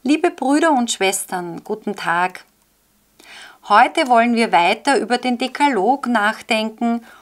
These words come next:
und das Thema des Götzendienstes vertiefen.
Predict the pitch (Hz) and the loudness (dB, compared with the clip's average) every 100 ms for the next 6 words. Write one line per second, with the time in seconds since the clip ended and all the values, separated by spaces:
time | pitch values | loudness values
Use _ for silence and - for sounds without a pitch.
0 | _ - 262 339 359 381 - - 220 220 | _ -8 0 0 4 2 2 -8 -4 0
1 | 233 226 226 226 - 202 226 - 269 240 | 2 2 2 -2 -4 -4 -4 -2 -4 -2
2 | 247 240 - 247 - 294 - 220 226 220 | -2 -4 -6 -8 -6 -8 -8 -6 -6 -6
3 | - 175 165 | -8 -8 -10